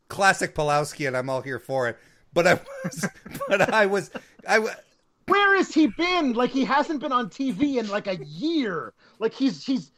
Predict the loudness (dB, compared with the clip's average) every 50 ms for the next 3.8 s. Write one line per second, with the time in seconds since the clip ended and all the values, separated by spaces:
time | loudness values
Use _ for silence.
0 | _ -6 -4 -4 -4 -4 -6 -6 -6 -6 -4 0 4 4 4 4 2 -2 -12 -8
1 | -4 -2 -2 -2 -4 -8 -12 _ _ _ -8 -8 -8 -8 -10 -14 -14 -12 -12 -10
2 | _ -8 -6 -4 -6 -6 -6 -4 -4 -4 -2 -4 -4 -6 -10 -12 -8 -4 -4 -4
3 | -4 -4 -4 -2 -2 -2 -2 -4 -4 -2 0 0 0 -2 _